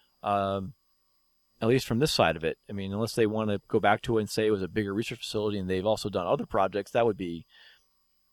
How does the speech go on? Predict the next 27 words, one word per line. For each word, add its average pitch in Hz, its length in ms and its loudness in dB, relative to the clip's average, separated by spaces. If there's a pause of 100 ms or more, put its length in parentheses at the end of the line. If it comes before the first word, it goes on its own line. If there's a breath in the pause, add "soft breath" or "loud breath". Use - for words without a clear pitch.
(280)
I 117 40 -8
don't 107 100 -2
know 101 60 -2
if - 100 -10
you'd 101 100 -8
be 95 80 0
a 85 80 -2
cop 107 220 -2
out 107 100 -4
convenient 104 440 -6
or, 82 280 -4
or, 85 320 -4 (500)
or 95 140 -4
cool. 180 340 0
It 85 60 -8
could 107 100 -6
be 113 80 -2
any 131 120 -6
one 156 140 -6
of 131 60 -4
those 90 140 -6
things, 90 180 -14
how 90 80 -12
they 92 100 -12
do 107 180 -6
it. 80 160 -10
But, 87 140 -8